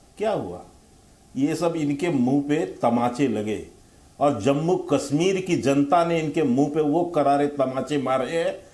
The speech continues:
कि ये मुंह दिखाने के लायक नहीं बचे हैं वहाँ पर। इसलिए ये खिसियाहट में इस तरह की बयानबाजी कर रही हैं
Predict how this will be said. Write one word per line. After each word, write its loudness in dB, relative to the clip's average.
कि 4
ये 4
मुंह 2
दिखाने 2
के 0
लायक 2
नहीं 0
बचे -8
हैं -14
वहाँ -14
पर। -20
इसलिए 0
ये 0
खिसियाहट 2
में 0
इस -6
तरह 0
की -2
बयानबाजी 0
कर -4
रही -12
हैं -18